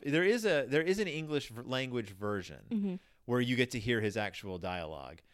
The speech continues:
Speaker 1: but it's shorter. And I guess most of the time is cut out of the ballroom scene, which
Speaker 2: Is lame.
Speaker 1: ticks off Visconti 'cause he was like, "The whole point of the ballroom scene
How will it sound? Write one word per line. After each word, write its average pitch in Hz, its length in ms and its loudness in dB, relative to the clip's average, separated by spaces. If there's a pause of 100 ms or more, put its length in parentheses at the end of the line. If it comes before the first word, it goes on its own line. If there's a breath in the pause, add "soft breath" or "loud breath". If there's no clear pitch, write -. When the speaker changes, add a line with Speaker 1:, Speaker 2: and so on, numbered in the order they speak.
(160 soft breath)
Speaker 1:
but 107 580 -2
it's - 400 -6
shorter. 110 760 -2
And 123 160 -4
I 131 80 0
guess 160 200 -2
most 143 380 -6
of 139 60 -8
the 110 340 0
time 131 360 -6
is 98 140 -8
cut 113 300 -4
out 98 120 -4
of 92 80 -6
the 87 100 -8 (140)
ballroom 87 480 -6
scene, - 320 -16 (460 loud breath)
which - 520 -4 (180)
Speaker 2:
Is 220 160 0
lame. 190 400 -4 (180)
Speaker 1:
ticks 180 280 2
off 143 220 2
Visconti 117 800 -4
'cause 107 200 -4
he 113 100 -4
was 101 140 -6
like, 98 300 -4
"The 98 80 -14
whole 107 180 -8
point 107 320 -8
of 92 80 -14
the 90 60 -16
ballroom 90 340 -8
scene 82 380 -14